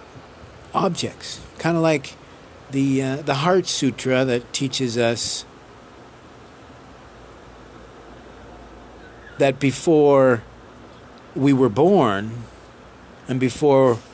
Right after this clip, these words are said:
we were jaded,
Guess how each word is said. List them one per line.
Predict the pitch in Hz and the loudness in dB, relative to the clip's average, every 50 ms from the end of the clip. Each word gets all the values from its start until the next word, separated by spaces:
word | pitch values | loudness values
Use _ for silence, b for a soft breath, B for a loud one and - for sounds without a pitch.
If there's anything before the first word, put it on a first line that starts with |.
| - - - - - - - - - - - | -20 -20 -20 -20 -20 -20 -20 -20 -20 -16 -4
we | - 135 139 | 0 2 2
were | 135 139 139 135 127 117 104 - - - - - - - - - - 170 127 | 4 4 4 4 4 2 -2 -6 -14 -20 -20 -20 -20 -20 -20 -20 -16 -12 -6
jaded, | 113 120 156 196 226 208 180 165 165 170 170 160 147 139 | -2 0 2 4 4 4 4 4 4 2 2 0 -4 -8